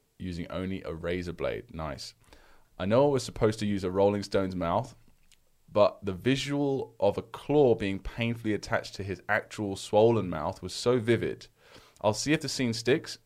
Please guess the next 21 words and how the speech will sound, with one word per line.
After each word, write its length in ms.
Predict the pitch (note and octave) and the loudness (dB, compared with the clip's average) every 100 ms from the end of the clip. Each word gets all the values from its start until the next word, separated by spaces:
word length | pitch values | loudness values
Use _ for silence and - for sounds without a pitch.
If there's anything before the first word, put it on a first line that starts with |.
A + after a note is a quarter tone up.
| - | -4
and 220 | G2 F2+ | -2 0
reshoot 540 | A2 B2 - C3+ C3+ | -2 -2 0 -2 2
it 260 | G#2 A#2+ - _ - - _ | 4 2 -2 _ -20 -20 _
if 180 | G2+ G2+ | -4 0
I 80 | G2 | 0
forget 500 | - F#2 A2 - - | 0 2 2 2 -6
the 60 | |
mouth 360 | F2 F2+ F2 - | -4 -2 -2 -2
radical." 440 | F2+ F2 - D2+ - | -4 -4 -8 -6 0
I 60 | |
like 320 | G#2+ A#2 B2+ | 6 6 6
the 80 | G#2+ | 2
exactly, 380 | G#2+ A2 G#2 F2 | -2 0 0 0
I 100 | - | 0
li-, 220 | G#2+ - - - - _ _ _ _ _ _ | -2 -6 -16 -20 -20 _ _ _ _ _ _
that's 180 | C#3 D#3+ | 2 4
actually 240 | G3+ - | 4 0
something 300 | C#3+ C3+ A#2+ | 0 0 2
that 140 | G#2+ - | 0 0
we 120 | G2+ | -2
didn't, 400 | G#2 A2+ G#2 - | 0 0 0 -4